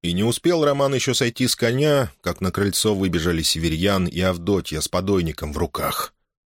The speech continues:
За ними ковылял Андрей Григорьевич, опираясь на суковатый костыль.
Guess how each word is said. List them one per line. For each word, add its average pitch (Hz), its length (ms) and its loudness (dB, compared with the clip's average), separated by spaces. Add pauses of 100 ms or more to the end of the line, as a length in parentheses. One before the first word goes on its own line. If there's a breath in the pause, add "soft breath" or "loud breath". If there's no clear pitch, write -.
(100)
За 143 160 0
ними 185 220 2
ковылял 139 420 2
Андрей 117 300 0
Григорьевич, 104 760 0
опираясь 85 480 0
на 85 100 -4
суковатый 80 520 -4
костыль. - 680 -4